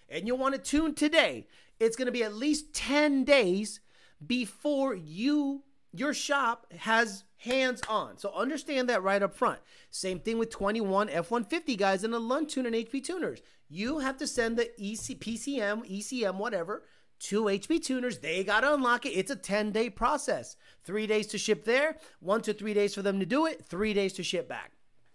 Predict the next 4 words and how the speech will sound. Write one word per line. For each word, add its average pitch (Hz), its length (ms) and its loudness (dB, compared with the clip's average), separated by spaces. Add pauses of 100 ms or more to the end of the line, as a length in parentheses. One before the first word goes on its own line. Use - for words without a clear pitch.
(380)
So 170 360 -2 (120)
prepare - 600 4
for 151 280 -6 (100)
that. 170 240 -6